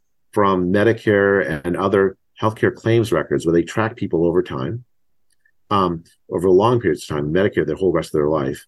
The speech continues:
Um, they, they can match statistically people who were vaccinated and unvaccinated,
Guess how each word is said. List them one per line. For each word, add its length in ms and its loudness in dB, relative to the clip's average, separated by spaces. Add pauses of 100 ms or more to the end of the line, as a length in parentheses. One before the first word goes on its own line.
(520)
Um, 280 0
they, 300 2
they 160 2
can 300 0
match 420 0
statistically 640 0
people 500 0
who 140 2
were 300 4
vaccinated 500 2
and 120 0
unvaccinated, 800 0